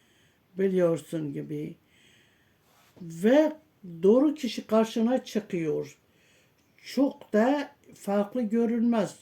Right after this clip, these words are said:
Çok iyi biridir. Cümlelerini seçerek konuşuyor. Ve onun yanında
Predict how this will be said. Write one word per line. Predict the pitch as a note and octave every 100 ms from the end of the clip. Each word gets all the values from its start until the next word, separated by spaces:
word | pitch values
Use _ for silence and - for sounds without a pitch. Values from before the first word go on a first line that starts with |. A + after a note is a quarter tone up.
| -
Çok | - A3+ - -
iyi | F3+ F#3+
biridir. | F3 D#3+ D3+ D3+ D3 E3 _ _ _ - _ _ E3
Cümlelerini | C#3+ D#3+ A#3 A3+ A3+ A3 A3 G#3+ A3 A#3
seçerek | - F#3 F3+ A3 A3 G3+ - -
konuşuyor. | F3 E3+ E3 C#3 - D#3 D3 C#3 _ _ _ _ _ -
Ve | E3+ A3 B3
onun | G#3+ G#3+ A#3+
yanında | A3 F#3+ F3 D#3+ D#3 D#3 F#3+ A3